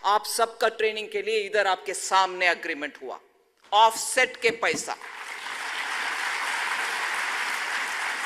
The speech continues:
चुनाव के दौरान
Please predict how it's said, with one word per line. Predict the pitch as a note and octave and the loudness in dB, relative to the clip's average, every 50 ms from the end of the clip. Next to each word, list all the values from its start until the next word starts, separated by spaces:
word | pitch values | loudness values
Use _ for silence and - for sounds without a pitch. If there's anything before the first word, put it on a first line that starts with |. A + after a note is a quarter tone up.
| - - - - - - - - - - - - - - - - - - - - - - - - - - - - - | -4 -4 -4 -4 -4 -4 -4 -4 -4 -4 -4 -4 -4 -4 -6 -6 -6 -6 -6 -8 -8 -10 -12 -14 -16 -16 -16 -14 -10
चुनाव | - B3 B3 A#3+ B3+ B3+ C#4 D4 | -6 -4 0 4 6 6 6 4
के | C#4 - D4 | 4 4 4
दौरान | C#4 C4+ C4 C4+ C4+ C#4 D4 D4 D4+ | 4 6 4 6 6 6 6 6 4